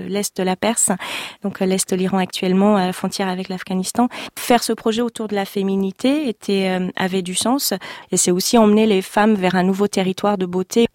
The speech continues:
Ce qui nous fait plaisir dans la vie, le plaisir est extrêmement important, la beauté d'une femme peut y participer. Ce projet consiste aussi à faire, euh, converger de manière ham-, harmonieuse deux grandes cultures, euh, pour lesquelles, euh,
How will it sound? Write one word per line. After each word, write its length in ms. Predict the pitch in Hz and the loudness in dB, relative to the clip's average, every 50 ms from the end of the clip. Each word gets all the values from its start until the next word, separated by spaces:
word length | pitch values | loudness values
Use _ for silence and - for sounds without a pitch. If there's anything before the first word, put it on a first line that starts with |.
| - - | -6 -12
Ce 140 | - - - | -10 -8 -4
qui 100 | - 202 | -2 -2
nous 100 | 190 190 | -2 -2
fait 140 | - 190 180 | -2 -4 -6
plaisir 400 | - - 190 185 175 175 190 185 | -4 -4 -4 -4 -2 -2 -4 -4
dans 140 | 180 175 175 | -4 -4 -4
la 100 | 175 175 | -4 -4
vie, 140 | 185 208 | -2 -2
le 80 | 208 196 | -2 -4
plaisir 380 | - - 190 175 170 185 180 175 | -4 -6 -8 -8 -6 -6 -8 -8
est 120 | 175 - | -8 -10
extrêmement 360 | 160 - - - 185 175 170 | -12 -12 -10 -8 -6 -6 -6
important, 420 | 175 170 - 170 - - 196 214 208 | -8 -8 -12 -16 -14 -10 -8 -6 -6
la 140 | 190 180 | -6 -8
beauté 480 | 165 170 175 - - - 185 180 180 175 | -10 -10 -12 -12 -10 -10 -8 -8 -8 -8
d'une 200 | 165 170 170 170 | -10 -10 -12 -10
femme 240 | - - 180 175 170 | -10 -8 -8 -8 -8
peut 140 | - 180 175 | -8 -8 -8
y 60 | - | -6
participer. 680 | - 160 160 - - 175 - - 196 - - 226 247 - - - - - - - | -8 -8 -10 -10 -12 -12 -8 -8 -4 0 2 2 2 2 -2 -12 -18 -14 -4 0
Ce 80 | - | 0
projet 320 | 185 - - 196 185 208 214 | 2 2 4 4 6 6 6
consiste 460 | - 214 202 - - 208 202 - - | 6 4 2 2 0 -4 -4 -4 -4
aussi 340 | 202 202 - - 214 208 208 | -4 -4 -4 -4 -2 0 0
à 80 | 180 | 0
faire, 320 | 180 - - 190 185 185 180 | -2 -4 -4 -4 -4 -2 -2
euh, 300 | 185 180 175 165 - - 185 185 180 - 185 - - 196 - - | -2 -2 -2 -2 -4 -4 -6 -8 -8 -10 -10 -10 -10 -12 -8 -2
converger 500 | - 202 202 190 208 214 208 202 233 233 | 2 4 4 6 6 6 6 6 4 4
de 100 | 214 214 | 4 4
manière 280 | 202 190 190 190 190 - - | 4 4 4 2 0 0 0
ham-, 200 | - 190 196 - - | 0 0 0 0 0
harmonieuse 680 | 202 196 196 196 196 196 196 202 220 226 208 - 185 - - - - - - - - 185 | 0 2 2 2 4 4 4 4 4 2 0 0 -4 -4 -8 -12 -14 -14 -16 -14 -4 2
deux 160 | 190 226 226 | 4 4 4
grandes 260 | 214 220 220 214 208 | 4 4 4 4 4
cultures, 560 | - - 208 190 - - - - 208 202 180 196 | 2 0 -4 -4 -4 -6 -4 -4 -4 -4 -2 -4
euh, 260 | 170 170 170 170 170 - - - - - - - - - 175 - _ _ | -4 -4 -4 -6 -6 -8 -10 -10 -12 -12 -12 -12 -12 -14 -14 -18 _ _
pour 240 | - - 202 196 196 | -4 0 0 2 2
lesquelles, 400 | 196 196 - - 220 214 220 214 | 2 0 2 2 2 4 4 4
euh, 340 | 190 190 185 180 185 185 185 | 2 2 0 -2 -2 -4 -6